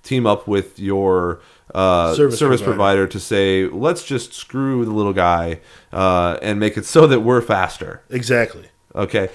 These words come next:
Speaker 1: so I, I get that, I understand that, but, but just making sure that everyone's aware that there's, there's not just, you know, happy and rainbows and unicorns, like,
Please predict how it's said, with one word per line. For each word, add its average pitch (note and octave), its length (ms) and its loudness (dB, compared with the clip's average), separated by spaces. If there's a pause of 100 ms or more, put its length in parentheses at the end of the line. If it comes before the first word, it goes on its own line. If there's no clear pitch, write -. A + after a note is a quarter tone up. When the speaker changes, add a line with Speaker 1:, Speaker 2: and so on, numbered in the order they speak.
(160)
Speaker 1:
so E3 180 4
I, E3 220 8
I C3+ 120 0
get D3 220 -4
that, F2 180 -2
I G#2 100 0
understand G#2+ 420 -8
that, - 200 -20 (160)
but, A#2+ 320 0
but A2 280 0 (200)
just D3 160 -4
making E3 240 0
sure D#3+ 260 2
that D3 100 2
everyone's C3+ 460 2
aware B2+ 300 4
that G#2+ 180 0
there's, G2+ 380 -2
there's G2+ 180 -8
not G#2 240 -4
just, - 260 -12
you A2 120 -6
know, F#2+ 140 -4
happy G#2 340 -2
and F2+ 120 -4
rainbows F#2+ 460 0
and F2 80 -8
unicorns, F2+ 560 -6
like, E2 320 -8